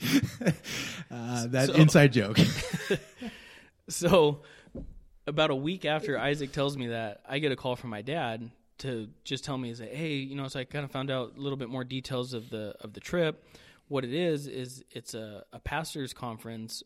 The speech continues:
Speaker 2: over in Cuba for pastors there. And, uh, there's some pastors from here in the States that are gonna go out there and kind of encourage and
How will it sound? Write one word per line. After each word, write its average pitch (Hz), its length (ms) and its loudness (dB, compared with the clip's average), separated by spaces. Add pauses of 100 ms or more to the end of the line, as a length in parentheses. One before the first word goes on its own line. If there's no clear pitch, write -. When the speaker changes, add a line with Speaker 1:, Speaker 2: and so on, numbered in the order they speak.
Speaker 2:
over 131 320 -6
in 110 200 -10
Cuba 151 400 -6
for 113 160 -12
pastors 123 560 -8
there. 120 420 -6 (440)
And, 117 680 -6 (160)
uh, 104 260 -12
there's 113 180 -12
some 113 120 -12
pastors 117 400 -8
from 107 200 -14
here 131 540 -2 (120)
in 120 100 -10
the 110 60 -10
States 139 360 -4
that 117 120 -8
are 113 100 -10
gonna 113 160 -10
go 123 120 -6
out 117 160 -6
there 120 140 -6
and 117 120 -10
kind 120 160 -10
of 117 100 -12
encourage 139 680 -2
and 110 280 -10